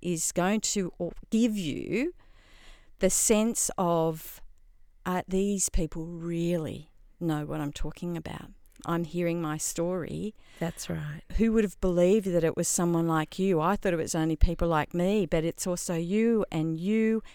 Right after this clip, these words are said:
Speaker 1: and you.
Speaker 2: That's right.
Speaker 1: And you understand it when I say that there were elements to this relationship that I also really loved about. And, and you're not gonna judge me.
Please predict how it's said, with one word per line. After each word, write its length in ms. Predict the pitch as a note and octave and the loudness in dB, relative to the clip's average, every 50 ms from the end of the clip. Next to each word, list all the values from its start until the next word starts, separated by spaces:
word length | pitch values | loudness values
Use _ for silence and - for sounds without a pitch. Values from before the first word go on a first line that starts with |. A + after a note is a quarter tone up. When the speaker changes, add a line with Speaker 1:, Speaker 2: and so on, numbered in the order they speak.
| - - - | -20 -12 -8
Speaker 1:
and 260 | E3+ E3 D#3+ E3 F3 | -4 -4 -2 -2 -2
you. 460 | F#3+ G#3 G#3+ G#3+ G#3+ G#3+ G#3+ G#3+ G#3+ - | 0 2 2 4 4 4 2 0 -2 -4
Speaker 2:
That's 280 | G#3+ F#3 F3 - - | -8 -10 -10 -10 -10
right. 240 | F3 D#3 D#3+ D#3 - - - - - - | -10 -8 -8 -10 -12 -14 -20 -18 -8 -4
Speaker 1:
And 140 | G3+ G#3 G#3+ | -2 0 2
you 160 | A#3 A#3+ A#3 | 2 2 2
understand 720 | A#3 A#3 A3+ A3 G3+ - - - - A3+ B3 D4 E4+ F#4+ G4+ | 0 0 -2 -2 -2 -2 -2 0 2 2 4 4 4 4 4
it 140 | - - - | 4 2 2
when 180 | A3+ G#3+ G#3 G3 | 2 2 2 4
I 140 | F#3+ F#3+ | 2 2
say 500 | F#3+ - - - F3 E3 D#3+ D#3+ E3 E3+ - | 0 -2 -2 -2 -2 -4 -4 -6 -6 -6 -4
that 180 | - F#3+ - - | -4 -4 -2 -2
there 140 | G#3+ G3+ G3+ | -2 -2 0
were 160 | G3+ G3 - - | -2 -2 -2 -2
elements 520 | G#3+ G3+ A3 B3+ B3 B3 A#3 G3 - - - | -2 0 2 2 2 0 0 0 -2 -2 -2
to 100 | A3 G#3+ | -2 -2
this 240 | G3+ G#3+ - - - | -2 -2 -4 -4 -4
relationship 640 | F#3+ G3+ G3+ G#3 G3+ - A3+ G#3 - - - - - | -4 -4 -4 -4 -4 -4 -6 -6 -6 -8 -10 -10 -8
that 120 | G#3+ G3+ | -8 -6
I 200 | - - G3+ G#3 | -6 -4 -4 -4
also 340 | G3+ - A3+ A3+ - G3+ - | -2 -4 -4 -4 -4 -6 -6
really 440 | F#3+ F#3+ G#3 A3 A3 G#3+ G#3+ G3+ F#3+ | -6 -4 -4 -4 -2 -2 -2 -4 -4
loved 480 | G3+ F#3+ G3 A3 A3+ G#3+ F#3+ - - - - | -2 -2 -2 -2 -2 -4 -6 -10 -14 -12 -10
about. 440 | F#3 F3 - D#3+ D3+ D3 - - - - - - - - - - - - - - | -8 -8 -6 -6 -6 -6 -8 -10 -14 -16 -20 -20 -20 -20 -20 -18 -16 -16 -12 -6
And, 380 | - A3 G#3+ A3 A3 G#3+ F#3+ - | -4 -2 -2 -2 -2 -4 -6 -6
and 200 | - G#3+ G#3 G#3+ | -4 -2 0 0
you're 80 | G#3+ G#3 | 0 -2
not 160 | G#3+ G#3+ - | -2 -4 -4
gonna 160 | A3+ G#3+ G#3 | -4 -4 -4
judge 340 | F#3 - G3+ G3 G#3 G3 G#3 | -4 -2 -2 -2 -2 -2 -4
me. 220 | G3+ E3 G#2+ B2 | -6 -6 -6 -8